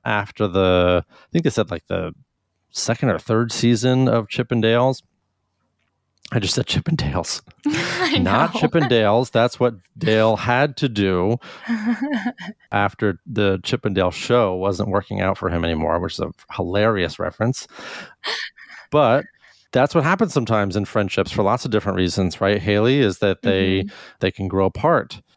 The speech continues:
Speaker 1: In Chip and Dale's case, because maybe Dale wanted to have his own show, maybe he felt like he wasn't in the limelight. I think the sort of line that they used was that Dale felt like a second banana. He was
Speaker 2: Second
Speaker 1: always
Speaker 2: banana.
Speaker 1: the goofy one, the one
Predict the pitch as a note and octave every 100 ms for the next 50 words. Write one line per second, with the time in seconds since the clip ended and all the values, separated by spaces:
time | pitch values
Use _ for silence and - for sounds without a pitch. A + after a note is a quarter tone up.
0 | _ - B2 G2+ B2+ A2+ G2+ C3+ F3+ -
1 | A2+ G2 B2+ - - A2 - A2 G2+ G2
2 | G2 F#2 - - - - A2+ G#2 G2 F#2+
3 | G#2 G2 F#2+ G2 F#2+ F#2+ F#2+ F#2+ F2 G2
4 | F2+ E2 F2 F2 F#2 E2+ - - D#3+ D#3
5 | C#3+ C3 G2+ F#2+ F2+ D#2+ F2+ - G2 E2+
6 | G2 - F#2 F#2+ F2+ F#2 E2+ F2 A2+ C#3+
7 | C#3+ C3+ B2+ A#2+ A#2 - - - G2+ G2+
8 | F#2 G2 F#2 F2 F#2+ G2+ G2+ G2+ G2 -
9 | F#2+ A#2+ B2 A#2 G#2+ F#2+ F2 F2+ - G2+
10 | G2+ F#2+ G#2+ F#2+ F#2 F2 E2 - - -
11 | - - B2 A2+ F#2+ F#2 A2+ B2 A#2+ A2
12 | G#2 F#2+ G2 F2+ F2 - - C3+ B2 A#2
13 | G#2 G#2 G#2 G2 F#2 G#2 G#2 G2+